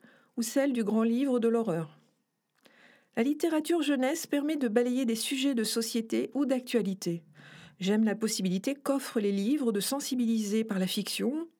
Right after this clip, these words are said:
de parler écologie, égalité sociale, discrimination, diversité. Si elle vit de l'écriture, Naïma ne dispose pas que de ce seul talent. Mélomane et musicienne,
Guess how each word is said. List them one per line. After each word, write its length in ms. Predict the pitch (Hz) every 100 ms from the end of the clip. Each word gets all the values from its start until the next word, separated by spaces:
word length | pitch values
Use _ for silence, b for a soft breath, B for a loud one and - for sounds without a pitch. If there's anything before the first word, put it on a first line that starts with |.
| -
de 80 |
parler 240 | 175 170 180
écologie, 760 | 175 185 196 196 226 262 262 240
égalité 440 | 190 185 190 196
sociale, 640 | 190 202 - 262 269 269
discrimination, 1000 | 185 190 - 196 196 202 220 254 277 277
diversité. 680 | 254 185 185 185 - 226 254
Si 180 | - 277
elle 140 | 269
vit 220 | 262 277 330
de 80 |
l'écriture, 640 | 233 220 220 - 202 269 - B B -
Naïma 420 | 240 262 254 311
ne 120 | 254
dispose 520 | 196 226 277 - 247
pas 180 | 247 277
que 140 | 269 220
de 100 | 208
ce 160 | 208
seul 300 | 226 233 233
talent. 320 | 233 220 170 156 b b b b b _
Mélomane 600 | 160 175 170 175 175 170
et 40 |
musicienne, 680 | 165 175 190 220 247 294 349